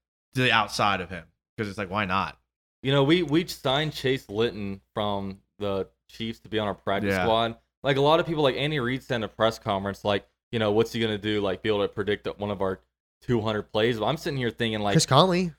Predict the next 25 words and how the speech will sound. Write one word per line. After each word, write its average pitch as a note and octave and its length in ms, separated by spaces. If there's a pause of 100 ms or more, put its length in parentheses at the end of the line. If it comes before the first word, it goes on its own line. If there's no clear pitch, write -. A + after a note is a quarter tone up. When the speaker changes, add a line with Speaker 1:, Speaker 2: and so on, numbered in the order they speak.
(120)
Speaker 2:
But D#3+ 160
I G3 80
think, B3 220
I F#3+ 120
think C#4 180
it's - 160
more A#2+ 320
for, A#2 560
like, G#2 280
the G#2 80
defensive G#2 640
side. F2 320
Like, F#2 200
if F#2 180
he, B2 100
if A#2+ 240
he B2+ 100
gets C3 220
up A#2+ 140
to B2 60
the G#2+ 60
line G#2 180
of G#2+ 80
scrimmage, G#2+ 400
like, G2 220